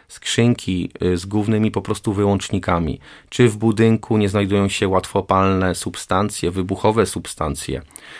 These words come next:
Ale również, jeżeli mamy porę nocną, y, to warto powiedzieć nam, y, że mamy fotowoltaikę na dachu, która jest teraz bardzo, bardzo, y, znana. Każdy praktycznie ją stosuje. Y, zakład pracy również.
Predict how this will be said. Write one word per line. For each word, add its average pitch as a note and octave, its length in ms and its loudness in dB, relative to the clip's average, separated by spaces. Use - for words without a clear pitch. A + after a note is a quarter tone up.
Ale A#2 240 4
również, A#2+ 500 2
jeżeli A2 560 2
mamy A2+ 260 4
porę G#2 300 2
nocną, G#2 540 0
y, F#2 40 -2
to G2+ 460 2
warto A2 540 2
powiedzieć G2+ 640 0
nam, G2 340 2
y, F#2+ 100 -2
że F#2+ 220 0
mamy F#2+ 300 2
fotowoltaikę F2+ 880 0
na F2+ 120 -4
dachu, F2+ 440 -2
która G2+ 240 0
jest F#2 140 0
teraz F#2+ 180 0
bardzo, G2 540 0
bardzo, F#2 520 -2
y, F2 440 -2
znana. G2 520 2
Każdy G2+ 360 0
praktycznie - 480 -2
ją F#2 260 0
stosuje. F2+ 600 -2
Y, G2+ 240 0
zakład A2 400 0
pracy G#2 360 0
również. F#2 500 -2